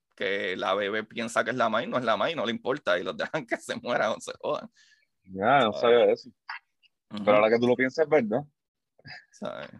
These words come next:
Speaker 1: Eh, eh,
Speaker 2: Wow.
Speaker 1: nos-, los humanos somos el animal que más depende de, de, de los <laughs> padres, y más, eh, ¿verdad? Somos, somos
Speaker 2: Yo
Speaker 1: la,
Speaker 2: creo
Speaker 1: el más
Speaker 2: que
Speaker 1: débil de todos, anyway.
Speaker 2: Sí, yo creo que yo, yo vi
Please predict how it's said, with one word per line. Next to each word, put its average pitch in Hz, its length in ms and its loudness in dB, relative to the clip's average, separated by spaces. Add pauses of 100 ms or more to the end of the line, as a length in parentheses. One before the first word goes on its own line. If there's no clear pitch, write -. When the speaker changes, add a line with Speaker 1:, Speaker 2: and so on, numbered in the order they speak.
(240)
Speaker 1:
Eh, 98 540 2
eh, 113 40 4
Speaker 2:
Wow. - 20 2
Speaker 1:
nos-, 104 240 0
los 101 120 -4
humanos 95 320 -4
somos 143 300 0
el 120 60 4
animal 104 400 -2
que 110 140 -4
más 104 360 -4
depende 101 480 -6
de, 98 220 -4
de, 73 220 -8
de 85 180 -10
los 104 220 -6
<laughs> - 120 -12
padres, - 400 -2 (340)
y 104 100 -4
más, 101 300 -2
eh, 101 280 -2 (100)
¿verdad? 117 320 -2
Somos, 110 400 -6
somos 117 380 -2
Speaker 2:
Yo 135 80 4
Speaker 1:
la, - 80 8
Speaker 2:
creo 160 100 10
Speaker 1:
el 175 140 4
más - 180 8
Speaker 2:
que 101 80 -6
Speaker 1:
débil 117 320 4
de 104 120 -2
todos, 82 360 -6
anyway. 90 300 -10 (160)
Speaker 2:
Sí, 117 300 2
yo 123 120 6
creo 156 160 6
que 165 160 6
yo, 143 280 8
yo 131 320 6
vi 165 440 -2